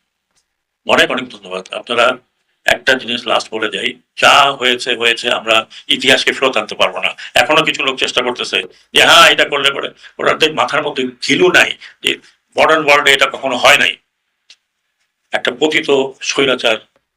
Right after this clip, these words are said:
ফিরে আসে নাই, ফিরে আসলে উনি এখানেই থাকতেন। উনি কেন গেলেন? উনি এখানে থাকতেন, ওনার দল কিছু সেট বিগত গেলে থাকতেন।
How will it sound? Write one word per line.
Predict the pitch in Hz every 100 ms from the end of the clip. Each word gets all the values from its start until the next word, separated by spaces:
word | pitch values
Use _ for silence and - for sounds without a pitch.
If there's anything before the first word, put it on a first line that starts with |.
| _ _
ফিরে | - 135
আসে | 113 -
নাই, | 92 - - _ _ _ _ _ _ _ _ _ _
ফিরে | - 120
আসলে | 113 117
উনি | 113 110
এখানেই | - 117
থাকতেন। | 120 - - - _ _ _ -
উনি | 120
কেন | 117 123
গেলেন? | 113 95 - _ _ _ _ _ - - _ _ _ _ _
উনি | - 131
এখানে | 139 165
থাকতেন, | 165 143 - - _
ওনার | 120 123
দল | 123 127 123 _ _ _ _ _ _ -
কিছু | 131 127
সেট | 127 113
বিগত | 98 110
গেলে | 104 104
থাকতেন। | - - _